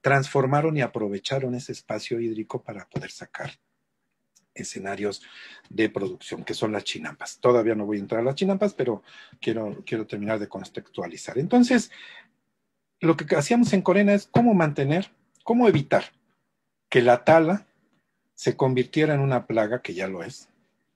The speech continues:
y que evitáramos generar gran despoblamiento de zonas boscosas que generan una alteración, como ya lo conocemos con los efectos del cambio climático, y que nos llevan básicamente a, a la alteración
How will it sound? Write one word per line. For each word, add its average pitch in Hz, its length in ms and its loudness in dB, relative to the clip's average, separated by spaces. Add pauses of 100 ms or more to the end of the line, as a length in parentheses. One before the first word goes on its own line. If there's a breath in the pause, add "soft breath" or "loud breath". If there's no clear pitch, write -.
(840)
y 156 140 -4
que 151 140 2
evitáramos 190 720 4
generar 143 680 2
gran 143 340 2
despoblamiento 117 1040 -4 (680)
de 101 120 -8
zonas 120 380 -4
boscosas 120 680 -6
que 131 120 -2
generan 139 720 -2
una 123 160 -6
alteración, 101 640 -8 (560)
como 87 220 -18
ya 95 140 -8
lo 101 100 -8
conocemos 101 600 -8
con - 160 -18
los - 140 -14
efectos 98 360 -10
del 104 100 -10
cambio 117 220 -4
climático, 139 520 -2 (440 loud breath)
y 143 100 -6
que 147 100 4
nos 139 160 4
llevan 196 300 6
básicamente 160 800 0 (400 loud breath)
a, 113 260 -2
a 110 160 0
la 113 140 4
alteración 120 840 2